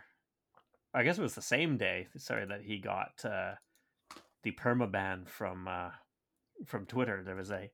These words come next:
a John Barron, <laughs> a John Barron account showed up and just had the tweet, uh, where is it here? And so it, so the, so the, the, uh,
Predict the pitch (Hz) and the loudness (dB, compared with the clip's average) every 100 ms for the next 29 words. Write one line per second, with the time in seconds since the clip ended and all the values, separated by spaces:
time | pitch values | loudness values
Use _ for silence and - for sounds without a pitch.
0 | _ - 95 87 123 120 104 90 - 107 | _ -6 -6 2 4 4 2 -4 0 2
1 | 120 113 101 95 _ _ _ _ _ _ | 4 4 2 -4 _ _ _ _ _ _
2 | _ - - - - - - - 101 110 | _ -14 -14 -14 -16 -16 -16 -6 0 6
3 | 110 107 107 110 113 104 - 101 - - | 6 6 4 4 2 -2 0 0 -2 -16
4 | _ _ _ _ _ _ _ - - - | _ _ _ _ _ _ _ -12 -2 4
5 | 123 113 127 - - _ _ _ _ - | 6 6 4 2 -12 _ _ _ _ -20
6 | - - - - 135 110 110 104 92 - | -20 -18 -18 -2 4 6 6 2 0 4
7 | 117 - 113 113 107 - - 123 127 - | 4 4 4 4 0 -4 2 2 2 0
8 | 113 107 101 101 - _ _ _ _ _ | 2 4 4 0 -10 _ _ _ _ _
9 | _ _ _ _ _ - - _ _ 135 | _ _ _ _ _ -20 -20 _ _ -4
10 | 107 113 131 131 - 110 101 - _ _ | -2 -2 -4 -6 -2 0 0 -4 _ _
11 | _ _ - - _ - - _ 127 123 | _ _ -20 -20 _ -20 -20 _ 2 10
12 | 156 147 131 139 135 127 - 139 131 135 | 12 12 10 8 8 8 8 8 10 8
13 | 127 127 120 117 110 113 | 6 6 10 10 10 8